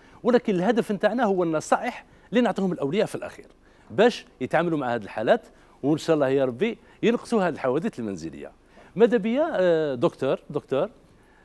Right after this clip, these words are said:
دكتور بعتو ن-، نبداو بك، نبداو بك. عطينا أبوبري، آه،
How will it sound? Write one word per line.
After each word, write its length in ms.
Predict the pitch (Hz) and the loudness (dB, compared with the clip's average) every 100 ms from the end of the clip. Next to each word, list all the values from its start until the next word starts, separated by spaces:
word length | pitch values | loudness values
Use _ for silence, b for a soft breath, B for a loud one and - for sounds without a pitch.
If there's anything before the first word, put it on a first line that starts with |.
| b - | b -8
دكتور 280 | 156 226 | -2 -2
بعتو 400 | 208 185 147 254 | 0 0 0 -2
ن-، 460 | 269 202 170 151 139 | 0 0 0 -2 -2
نبداو 280 | 135 131 123 | -2 2 2
بك، 180 | 98 131 - | 2 -4 -6
نبداو 280 | 113 117 | -4 -2
بك. 180 | 107 226 - _ b b b b | -2 -4 -8 _ b b b b
عطينا 380 | - 269 262 226 | -6 0 4 4
أبوبري، 520 | 170 160 165 240 247 | 2 -4 -6 -6 -4
آه، 580 | 156 156 147 143 135 127 | -2 0 0 -4 -6 -8